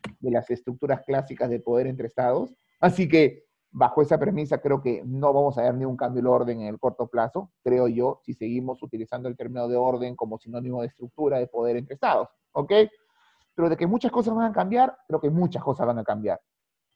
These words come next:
Y probablemente, y esos cambios no los vamos a ver en este momento, los vamos a hacer en los próximos dos,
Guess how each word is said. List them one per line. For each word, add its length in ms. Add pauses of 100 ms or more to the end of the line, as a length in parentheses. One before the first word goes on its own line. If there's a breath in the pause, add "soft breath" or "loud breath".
Y 140
probablemente, 720
y 220
esos 240
cambios 540
no 180
los 100
vamos 240
a 40
ver 100
en 80
este 160
momento, 400
los 100
vamos 140
a 20
hacer 120
en 40
los 100
próximos 360
dos, 320